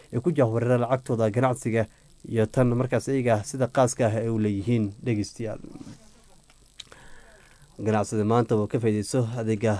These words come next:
Biashara Lipa na M-Pesa, dhegeystayaal. Haddaba aan kugu daray, dhegeystayaal,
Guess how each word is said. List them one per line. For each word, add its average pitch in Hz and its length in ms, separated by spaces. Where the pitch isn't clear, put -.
Biashara 107 480
Lipa 110 280
na 104 200
M-Pesa, 101 880
dhegeystayaal. - 640
Haddaba 170 560
aan 156 80
kugu 165 240
daray, 170 240
dhegeystayaal, 156 480